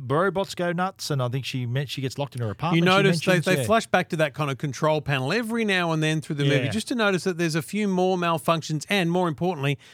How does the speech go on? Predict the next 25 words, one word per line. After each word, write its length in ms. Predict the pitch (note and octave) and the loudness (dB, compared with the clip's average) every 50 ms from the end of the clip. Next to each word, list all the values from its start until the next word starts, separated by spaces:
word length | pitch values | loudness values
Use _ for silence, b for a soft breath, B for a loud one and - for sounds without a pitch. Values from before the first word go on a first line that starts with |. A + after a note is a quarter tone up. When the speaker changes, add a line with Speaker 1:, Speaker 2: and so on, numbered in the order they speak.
| B B B | B B B
Speaker 2:
malfunctions 680 | - D#3 D#3+ D#3+ - - F3+ G3 F#3+ - - F#3+ E3+ D3 | -2 0 0 0 0 -2 -2 -2 -2 -2 -2 -2 0 2
that 160 | D#3 D#3 C#3+ | 2 2 2
are 80 | C#3+ C#3+ | 2 0
not 260 | C#3+ D3 D3+ - D3+ | 2 0 0 0 -2
recovered 440 | C#3+ - - - C#3+ C3 B2 B2 B2 | -6 -6 -2 0 0 0 0 -2 -6
from. 180 | - - G2 F#2+ | -6 -8 -8 -6
'Cause 160 | _ C3+ B2+ | _ 0 2
as 140 | B2 A#2 F3 | 4 4 4
I 20 | |
Speaker 1:
Yeah. 40 | E3+ | 2
Speaker 2:
said 140 | - A2 - D3 | 2 0 -2 -2
at 40 | |
the 60 | C3+ A#2 | -2 -6
start, 300 | - - F3+ D#3+ D3+ C#3 | -2 0 2 0 2 0
you 80 | C#3+ C#3+ | -2 0
notice 380 | D3+ E3 F3 F#3+ G3 F#3 - | 2 2 2 4 2 0 -2
that 140 | - D3+ - | -4 -10 -6
this 180 | D3 C#3+ - - | -6 -6 -4 -2
thing 180 | - D#3 C#3+ | -2 -2 -2
is 80 | C3 A2+ | -2 -2
self-repairing. 800 | - - D3 C#3 - - - B2 - C3 C3+ C3+ C#3 E3 C4 C4+ - | -2 -2 -2 -4 -2 -6 -8 -2 0 0 2 2 0 -2 -4 -4 -6
Speaker 1:
Yes. 340 | A2 G#2 F#2 - - - - _ _ _ | -6 -6 -6 -8 -14 -18 -20 _ _ _
Speaker 2:
But 100 | E3 D#3 | 0 0
it 60 | D#3 | 0
clearly 580 | - - F#3 F#3+ G3 F#3 F3 E3 D#3 C#3 A#2 | 0 0 2 2 4 4 4 2 0 -2 -4